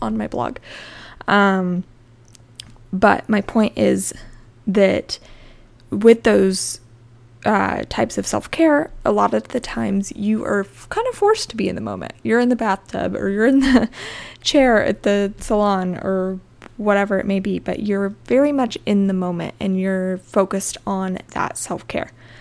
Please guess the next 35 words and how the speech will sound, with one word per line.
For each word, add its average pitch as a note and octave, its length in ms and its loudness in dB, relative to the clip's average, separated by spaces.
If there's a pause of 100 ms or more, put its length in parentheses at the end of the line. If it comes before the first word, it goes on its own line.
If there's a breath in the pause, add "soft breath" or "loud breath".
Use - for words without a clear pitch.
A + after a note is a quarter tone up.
(220 loud breath)
So - 140 -12
that's A#3 300 0
really A3+ 180 4
important G3 600 -2
with F#3+ 220 -4
those G3+ 240 -4
small G3 360 -2
pieces F3+ 640 -4
of G#3+ 460 -6
self-care - 680 -6
throughout - 400 -2
your G#3 160 -2
day, D#4 520 4 (160)
even G3 260 -2
if G3+ 180 -4
it G3 200 -4
seems F#3 640 -2 (160)
super A3 440 -2
simple, F3 440 -6
whether F#3+ 320 -4
it's, - 360 -6
you G3 120 0
know, F#3 220 -4 (100)
like - 200 -4
I G3 100 -2
said, G3 320 0 (180)
taking A3+ 400 0
a - 20 -4
shower, B3 480 -2 (640 loud breath)
doing C4+ 240 0
your D4+ 100 -4
skincare C4+ 640 -2
maybe. - 480 -4
Maybe A3 460 -2
it's, - 560 -4